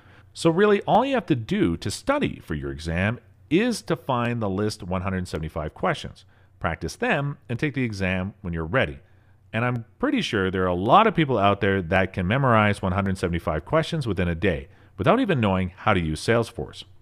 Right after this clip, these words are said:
In our training, we teach you exactly where to find the set of one hundred seventy-five questions that are being used for any release cycle.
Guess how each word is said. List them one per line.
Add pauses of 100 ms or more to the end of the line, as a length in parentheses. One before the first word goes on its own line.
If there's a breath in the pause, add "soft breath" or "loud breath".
(220)
In
our
training,
we
teach
you
exactly
where
to
find
the
set
of
one
hundred
seventy-five
questions
that
are
being
used
for
any
release
cycle.